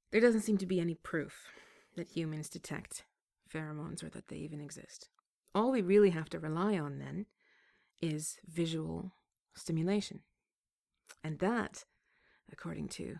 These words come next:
what we're discussing here, has to be constant. So doesn't it make sense then that men kind of evolved to look at women all the time in a sexual way? I think it makes sense.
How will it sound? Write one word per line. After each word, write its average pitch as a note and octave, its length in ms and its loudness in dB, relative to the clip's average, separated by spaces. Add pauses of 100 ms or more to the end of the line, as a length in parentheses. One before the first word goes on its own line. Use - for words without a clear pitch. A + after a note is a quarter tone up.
what F3 140 -12
we're D3+ 80 -12
discussing D3+ 500 -10
here, F#3 380 -6
has D#3 240 -6
to G3 80 -10
be C#3+ 280 -14 (100)
constant. A#3+ 680 -6 (1160)
So B3 140 2
doesn't C#4 220 4
it A#3+ 80 2
make G#3+ 160 2
sense G#3 340 0
then C#4 240 -2
that - 140 -4 (520)
men F3 360 -2
kind F3 200 -8
of D#3 100 -6
evolved D#3+ 720 -6
to E3 120 -8
look E3+ 300 -2
at - 140 -8
women G#3 340 -4 (1400)
all D3+ 140 -10
the G3 100 -12
time G3+ 340 -6 (920)
in F3+ 100 -2
a E3+ 200 -6
sexual F#3+ 540 -6
way? F3 280 -4 (960)
I C4+ 60 -4
think C4 220 -2
it - 120 -6
makes G#3 200 -14
sense. E3 400 -10